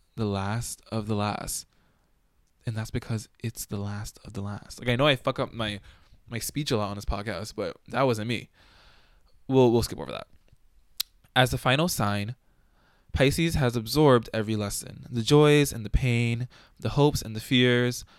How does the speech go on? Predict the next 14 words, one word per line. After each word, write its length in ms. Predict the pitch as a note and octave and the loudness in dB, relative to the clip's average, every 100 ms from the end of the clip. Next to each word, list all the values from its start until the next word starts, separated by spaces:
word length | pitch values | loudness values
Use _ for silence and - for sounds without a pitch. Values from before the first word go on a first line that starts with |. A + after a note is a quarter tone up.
| _ - | _ -6
learned 460 | A2 A#2 C3 C#3 | 0 2 2 2
by 120 | A#2+ | 2
all 260 | A2 G#2 A2 | 2 2 0
of 100 | G#2+ | 0
the 80 | G#2 | -2
other 120 | G2+ | -4
signs. 520 | - G#2+ C#2+ C2+ - - _ _ - | -4 -4 -6 -12 -16 -18 _ _ -8
It's 120 | A#2+ | -6
symbolized 680 | - D3+ E3 A2+ G#2+ G#2 G#2 | -4 -4 0 2 2 2 -2
by 100 | G#2+ | -4
two 260 | - D#3 | -4 -4
fish 260 | D3+ C3+ C3 | -2 -4 -4
swimming 360 | - A2 G#2+ | -6 -6 -6
in 80 | G2+ | -8